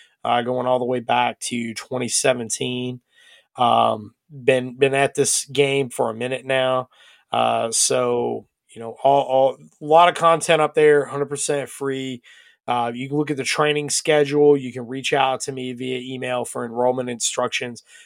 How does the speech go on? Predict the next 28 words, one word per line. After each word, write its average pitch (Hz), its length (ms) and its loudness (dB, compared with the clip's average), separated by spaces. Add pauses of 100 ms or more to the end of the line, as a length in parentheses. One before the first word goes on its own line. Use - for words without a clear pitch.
(120)
American 160 320 2
Partisan 151 420 4
dot 139 260 4
org, 175 320 4 (420)
which 131 220 -4
is 131 280 0
a 123 260 -4
daily 139 380 0
news 135 360 -8
aggregator, 135 1040 0
and 117 220 -6
I've 120 260 -2
got, 120 340 -2 (120)
you 123 120 -8
know, 113 280 -4
a 113 220 -6
mountain 139 400 0
of 113 60 -10
content, 127 640 -4
original 135 380 2
content 127 440 0
that's - 180 -8
up 127 140 -2
there 127 200 -2
as - 120 -8 (960)
well. 139 100 6
Uh, 123 440 4 (160)
Twitter, 180 540 4